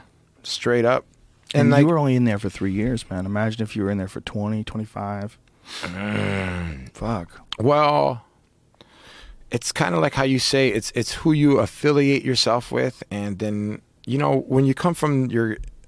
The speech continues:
Speaker 1: the street, there's codes that just, you're taught from the beginning that are gonna follow you in there. So it's kinda like I was taught by the right people and the codes to go in there and just to come out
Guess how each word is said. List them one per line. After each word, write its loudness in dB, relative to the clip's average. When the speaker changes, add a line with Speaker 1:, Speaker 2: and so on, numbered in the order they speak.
Speaker 1:
the -2
street, 0
there's -4
codes 0
that -6
just, -6
you're -2
taught -4
from -8
the -6
beginning -2
that -2
are -2
gonna -6
follow 0
you -4
in -8
there. -8
So 0
it's -6
kinda -2
like -2
I 0
was -4
taught -4
by -2
the -4
right -2
people -4
and -4
the -8
codes -2
to -10
go -2
in -4
there -6
and -6
just -6
to -6
come -4
out -2